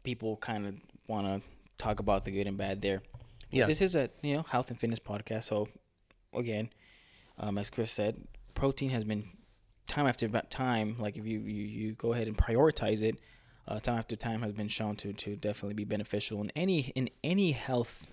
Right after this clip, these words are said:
Speaker 1: uh, journey, right? Either your fat loss, either your muscle gain, either body composition, whatever it is, it's been proven to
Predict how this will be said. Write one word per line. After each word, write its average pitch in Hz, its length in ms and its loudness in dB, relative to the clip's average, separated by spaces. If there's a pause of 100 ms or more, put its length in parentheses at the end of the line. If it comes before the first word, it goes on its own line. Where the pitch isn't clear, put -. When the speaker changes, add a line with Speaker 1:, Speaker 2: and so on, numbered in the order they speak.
Speaker 1:
uh, 127 180 2
journey, 104 440 0
right? 110 220 -2
Either 107 200 0
your 107 140 -4
fat 135 200 2
loss, 135 320 2
either 107 120 -4
your 101 80 0
muscle 117 260 0
gain, 123 240 0 (460)
either 110 180 0
body 107 260 0
composition, 117 540 -2
whatever 117 240 4
it 123 120 6
is, 120 200 4
it's 107 140 -2
been 110 180 -2
proven 139 460 2
to 117 240 2